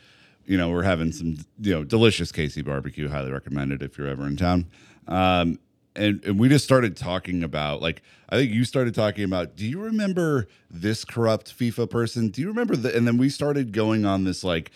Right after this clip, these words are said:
choose your own adventure of all of these people who are like, "Oh yeah, I forgot about how corrupt that guy was." Like, uh,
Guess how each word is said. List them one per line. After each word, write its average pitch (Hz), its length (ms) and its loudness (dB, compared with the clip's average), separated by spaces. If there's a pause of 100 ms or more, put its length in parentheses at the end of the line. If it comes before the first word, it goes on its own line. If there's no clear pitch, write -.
(380)
choose 127 360 4
your 127 140 6
own 107 160 4
adventure 95 680 -2
of 85 200 -4
all 98 240 0
of 95 80 -6
these 98 140 -6
people 92 320 -8
who 92 80 -4
are 90 60 -2
like, 80 220 -4 (140)
"Oh 214 200 -2
yeah, 151 500 2 (320)
I - 80 -4
forgot 165 360 6
about 143 220 4
how 117 180 2
corrupt 104 300 -4
that 117 220 0
guy 98 160 0
was." 90 340 -2
Like, 98 240 -2 (580)
uh, 98 280 -2